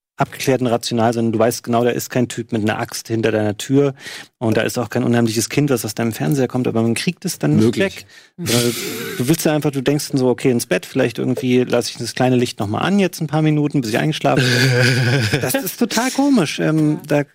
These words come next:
Speaker 1: das kriegt man nicht so, so
Speaker 2: Ich,
Speaker 1: raus.
Speaker 2: ich
Speaker 1: Also ich
Speaker 2: frag mich,
Speaker 1: zumindest
Speaker 2: ich
Speaker 1: nicht.
Speaker 2: frag mich manchmal, ob das so eine Erziehungssache ist, also je mehr du davon siehst, irgendwie, ob, ob dich das auch prägt. Weil ich, ich, ich kenn so viele Leute, die finden das mega geil.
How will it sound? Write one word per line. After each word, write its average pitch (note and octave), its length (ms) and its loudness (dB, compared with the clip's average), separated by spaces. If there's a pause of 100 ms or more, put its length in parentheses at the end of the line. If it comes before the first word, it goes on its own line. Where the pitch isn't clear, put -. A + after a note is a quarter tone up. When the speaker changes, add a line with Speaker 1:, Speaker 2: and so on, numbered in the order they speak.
Speaker 1:
das - 260 -8
kriegt - 280 -10
man E3+ 120 4
nicht F3+ 200 0
so, E3 320 2 (420)
so F3+ 100 0
Speaker 2:
Ich, - 80 -8
Speaker 1:
raus. C3 320 2
Speaker 2:
ich B2+ 60 2
Speaker 1:
Also B2 120 2
ich - 20 4
Speaker 2:
frag C3+ 100 0
mich, - 60 -18
Speaker 1:
zumindest A2 300 -4
Speaker 2:
ich - 80 -6
Speaker 1:
nicht. A#2 80 0
Speaker 2:
frag C#3 120 0
mich D#3+ 140 2
manchmal, C3+ 320 0
ob F2 80 -6
das - 200 -4
so G#2+ 340 -4
eine G2+ 140 0
Erziehungssache C#3+ 680 -4
ist, - 160 -6
also G#2 100 -8
je G2 100 -2
mehr G#2+ 280 -2
du B2+ 100 2
davon A2 380 -2
siehst, A#2 420 -4
irgendwie, G2+ 240 -4 (180)
ob, - 180 -6
ob F2+ 100 -4
dich G2+ 160 -2
das G#2 140 -4
auch F2+ 120 -8
prägt. - 400 0
Weil F2+ 100 -6
ich, - 200 -6
ich, - 180 -10
ich - 80 -12
kenn B2 200 2
so C#3 140 4
viele C3 200 0
Leute, A2+ 240 0
die G#2+ 100 -4
finden - 280 -4
das F#2+ 220 -4
mega G#2+ 480 0
geil. D#2 240 -16